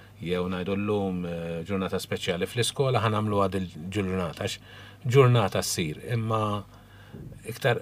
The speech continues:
jien naħseb li jekk tkun iktar isa token iktar milli, eh, xi ħaġa kif kellek f'moħħok inti li, em, tutilizza biex tiżviluppa ċertu prinċipji ta' żvilupp sostenibbli. Em, x'rakkomandazzjoni tagħmel hekk, u kellek tagħmel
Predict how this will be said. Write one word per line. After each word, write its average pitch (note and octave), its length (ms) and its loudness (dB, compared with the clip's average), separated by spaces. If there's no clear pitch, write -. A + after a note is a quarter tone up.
jien B2 240 0
naħseb A2+ 300 -2
li A#2 80 4
jekk - 220 0
tkun A2 260 -2
iktar F#2+ 320 0
isa F#2+ 180 -4
token F#2 440 0
iktar F2 280 -2
milli, E2 600 -6
eh, D#2 180 -8
xi D#2+ 160 -4
ħaġa E2 360 -4
kif - 200 -10
kellek F2 300 -2
f'moħħok - 460 -6
inti E2 240 -8
li, E2 220 -8
em, F2+ 480 -6
tutilizza F#2+ 680 -2
biex E2+ 320 -8
tiżviluppa F2+ 500 -6
ċertu - 280 -2
prinċipji F2+ 560 -6
ta' E2 340 -6
żvilupp F#2 280 -4
sostenibbli. E2 680 -6
Em, C3 480 0
x'rakkomandazzjoni G2 960 2
tagħmel E2 400 -4
hekk, - 240 -10
u G#2 80 -2
kellek G2+ 240 -4
tagħmel G2 200 -2